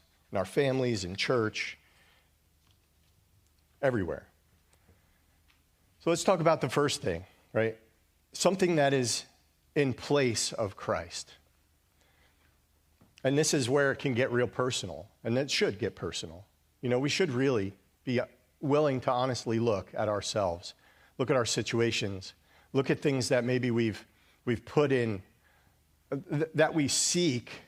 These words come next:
instead of Christ, where we should be seeking Christ to give us those things. You know, we can fall into that. It's pretty easy,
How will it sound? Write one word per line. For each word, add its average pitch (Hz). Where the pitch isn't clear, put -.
instead 151
of 127
Christ, -
where 131
we 120
should 165
be 117
seeking 110
Christ 107
to -
give 95
us -
those 82
things. -
You 120
know, 113
we 107
can 131
fall 135
into 160
that. 95
It's 92
pretty 117
easy, 113